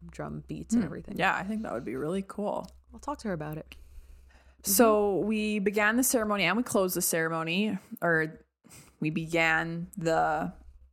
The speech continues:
Speaker 2: weekend and closed the weekend with a drum ceremony. So the shamans and Lucia led that. We did a clearing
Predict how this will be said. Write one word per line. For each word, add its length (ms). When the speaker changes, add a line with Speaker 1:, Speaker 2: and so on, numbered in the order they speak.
Speaker 2:
weekend 800
and 340
closed 380
the 80
weekend 500
with 300
a 100
drum 460
ceremony. 720
So 220
the 100
shamans 640
and 460
Lucia 640
led 300
that. 420
We 160
did 460
a 80
clearing 1120